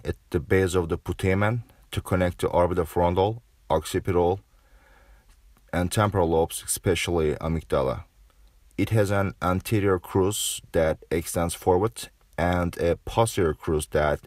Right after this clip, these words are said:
extends laterally. The posterior crus is divided into temporal and occipital extensions. From clinical perspective, it was suggested that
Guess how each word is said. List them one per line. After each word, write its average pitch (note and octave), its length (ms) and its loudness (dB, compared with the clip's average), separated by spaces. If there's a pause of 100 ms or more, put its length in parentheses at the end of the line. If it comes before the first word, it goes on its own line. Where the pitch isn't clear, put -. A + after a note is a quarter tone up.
(100)
extends D#2 500 -4
laterally. C#2+ 600 -2 (800)
The F#2+ 100 0
posterior A#2+ 480 2
crus G2+ 320 2
is F2+ 140 0
divided E2+ 400 2
into E2 580 0 (180)
temporal A#2+ 760 2 (100)
and F2 380 0
occipital E2+ 600 -2
extensions. D2+ 720 -8 (760)
From A2+ 320 4
clinical A2 460 0
perspective, - 840 -2 (640)
it G#2 180 0
was F#2 220 4
suggested F#2+ 640 -2
that E2 260 0